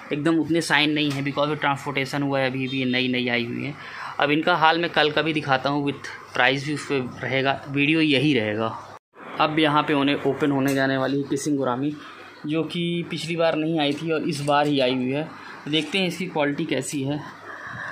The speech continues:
पन्नी का पानी तो काफ़ी ज़्यादा गंदा ही दिख रहा है मुझे भी, जैसे आप लोगों को दिख रहा है, but किसी किसी fishes में ऐसा हो जाता है कि उनका पानी गंदा होता है but fishes की quality अच्छी होती है, fish भी अच्छी होती हैं।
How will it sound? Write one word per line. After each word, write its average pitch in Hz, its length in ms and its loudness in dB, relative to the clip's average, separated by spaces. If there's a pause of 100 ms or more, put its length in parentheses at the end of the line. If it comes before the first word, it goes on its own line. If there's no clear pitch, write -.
(140)
पन्नी 165 280 6
का 180 200 8
पानी 151 360 6
तो 156 80 2
काफ़ी 143 260 4
ज़्यादा 139 220 4
गंदा 135 300 4
ही 139 100 6
दिख 135 160 0
रहा 127 240 2
है 143 80 -2
मुझे 143 280 2
भी, 156 220 0
जैसे 135 240 0
आप 131 160 0
लोगों 131 120 0
को 131 60 0
दिख 131 180 -2
रहा 127 140 0
है, 143 140 -6 (420)
but 151 160 -2
किसी 170 220 0
किसी 190 220 0
fishes 156 600 0
में 160 80 4
ऐसा 151 160 4
हो 156 140 6
जाता 143 200 4
है 147 60 0
कि 151 40 4
उनका 151 160 2 (180)
पानी 135 300 4 (200)
गंदा 139 260 4
होता 135 260 2
है 135 60 2
but 143 120 0
fishes 139 320 -4 (160)
की 143 100 -2
quality 131 480 2
अच्छी 139 300 -4
होती 135 180 0
है, 135 60 -4
fish 143 220 -2
भी 135 80 2
अच्छी 127 220 -4
होती 131 220 0
हैं। 139 120 -4